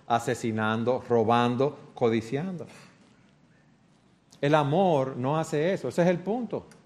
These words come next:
El amor se pregunta cómo yo puedo servir a los demás, cómo yo puedo, eh, eh, eh,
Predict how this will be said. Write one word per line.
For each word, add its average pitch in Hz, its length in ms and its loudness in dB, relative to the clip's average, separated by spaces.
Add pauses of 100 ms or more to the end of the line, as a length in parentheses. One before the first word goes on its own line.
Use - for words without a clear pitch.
(140)
El 165 140 4
amor 165 240 4
se 226 120 2
pregunta 185 460 2
cómo 180 220 2
yo 180 140 2
puedo 190 240 4
servir 180 540 4
a 156 60 4
los 135 140 2
demás, 127 420 -2 (240)
cómo 180 240 4
yo 170 240 2
puedo, 190 460 4 (280)
eh, 156 200 0
eh, 143 420 -6 (120)
eh, 123 520 2